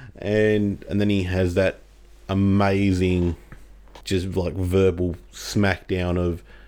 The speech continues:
the prince where he, like, he tells him, like, whether he's like, "To the death," and he's like, "No, to the pain." And he's like, "I've never heard that expression before." And then he goes into this detailed thing where he's, like,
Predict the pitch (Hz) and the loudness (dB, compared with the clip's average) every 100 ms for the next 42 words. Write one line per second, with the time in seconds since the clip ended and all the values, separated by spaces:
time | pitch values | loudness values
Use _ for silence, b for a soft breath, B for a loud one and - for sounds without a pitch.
0 | b - 90 104 92 87 92 90 85 87 | b -10 -4 -2 -2 -4 -2 0 2 0
1 | 85 85 - 95 92 - 92 85 87 85 | 0 -2 -6 -8 -6 -2 0 0 -2 0
2 | 82 90 85 87 - 90 87 98 90 - | 0 0 0 -4 -4 -4 -2 0 0 0
3 | 92 85 85 92 87 82 - 78 - - | -2 -2 -2 -2 -2 -4 -4 -4 -2 -2
4 | 90 78 60 - - B B B B B | -2 -8 -12 -16 -20 B B B B B
5 | 90 90 87 92 92 - - - - - | 0 2 2 2 0 -2 -20 -18 -16 -16
6 | - - 87 87 85 87 90 85 82 - | -14 -6 -2 0 2 2 0 -2 -4 -4
7 | 82 90 82 85 90 90 87 90 90 92 | -4 -4 -2 0 2 0 2 0 2 0
8 | 82 - 90 90 90 90 92 90 90 90 | -2 -2 -2 -2 -2 -2 0 0 0 -2
9 | 92 | -4